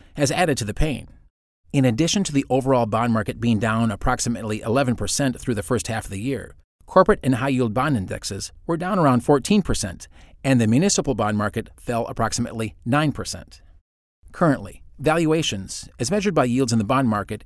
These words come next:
and P E multiples in the stock market, are at levels not seen since twenty eighteen. In the bond market, after years of paltry returns, fixed income investors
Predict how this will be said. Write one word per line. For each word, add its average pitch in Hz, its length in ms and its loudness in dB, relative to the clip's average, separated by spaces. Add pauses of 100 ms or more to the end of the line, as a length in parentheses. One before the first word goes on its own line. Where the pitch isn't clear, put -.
and 165 220 -8
P 139 260 -2
E - 20 6
multiples 120 420 2
in 101 60 -2
the 98 80 -6
stock 143 260 0
market, 90 280 -10 (460)
are 135 140 0
at 123 160 -4
levels 151 420 0 (120)
not 131 400 2
seen 127 420 2
since 120 220 -2
twenty 120 320 2
eighteen. 113 480 -4 (400)
In 156 100 4
the 139 80 6
bond 160 240 2
market, 101 320 0 (220)
after 143 260 0
years 151 400 4
of 127 80 2
paltry 147 280 2
returns, 113 560 -2 (160)
fixed - 360 -2
income 165 280 2
investors 156 480 2